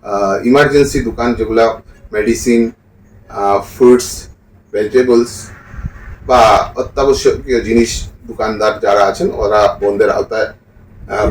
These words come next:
বাহিরে থাকবেন, বন্ধের আওতায় আসবে না। এবং আমাদের বাজার,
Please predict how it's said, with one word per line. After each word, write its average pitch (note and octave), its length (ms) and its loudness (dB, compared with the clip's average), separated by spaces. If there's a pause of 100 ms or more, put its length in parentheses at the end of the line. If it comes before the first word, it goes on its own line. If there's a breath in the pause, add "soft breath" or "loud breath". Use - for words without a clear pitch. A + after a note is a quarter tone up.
(120)
বাহিরে B2 300 4
থাকবেন, C#3 420 0
বন্ধের G#2 500 -2
আওতায় G#2+ 280 -4
আসবে B2+ 260 0
না। F3 200 -2 (1800)
এবং E3+ 240 4
আমাদের F3 480 4
বাজার, C#3 500 2